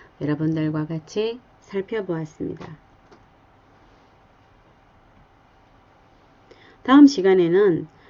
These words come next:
뮤지컬 만들어 참여하기라는 주제로, 어, 성취 기준의 재구조화에 의한 교수 학습 지도안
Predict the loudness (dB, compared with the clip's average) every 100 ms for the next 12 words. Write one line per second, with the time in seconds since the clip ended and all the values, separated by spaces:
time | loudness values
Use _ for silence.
0 | -4 0 2 2 2 0 0 0 0 -2
1 | -6 -6 -2 -2 -2 -4 -4 -4 -2 -2
2 | -2 -6 -4 -2 -2 -4 -2 -4 -6 -12
3 | -20 -20 -20 _ -12 -8 -8 -4 -4 -2
4 | -2 -2 -4 -6 -4 2 2 2 0 -2
5 | -2 -2 -2 0 -2 -4 -8 -10 -4 -4
6 | -2 -4 -4 -4 -4 -8 -14 -20 -20 -8
7 | -4 -4 -4 -6 -8 -14 -8 -6 -4 -4
8 | -4 -8